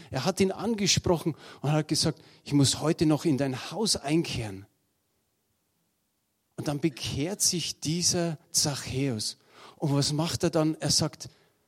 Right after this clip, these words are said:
"Ich gebe von meinem ganzen Besitz die Hälfte dem Ar-, den Armen. Und wo ich betrogen hab,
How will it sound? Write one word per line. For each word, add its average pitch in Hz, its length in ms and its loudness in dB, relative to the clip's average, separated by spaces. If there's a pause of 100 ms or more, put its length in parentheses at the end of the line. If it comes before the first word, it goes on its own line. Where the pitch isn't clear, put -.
(600)
"Ich - 440 0 (240)
gebe 151 500 6 (560)
von 135 220 0
meinem 131 240 2
ganzen 170 480 -4
Besitz - 500 -2 (220)
die 123 140 0
Hälfte 143 480 -2
dem 139 180 0
Ar-, 123 320 -8
den 131 160 0
Armen. 123 460 -6 (340)
Und 127 100 -4
wo 143 140 -2
ich - 160 -6
betrogen 156 560 -2
hab, 160 200 -4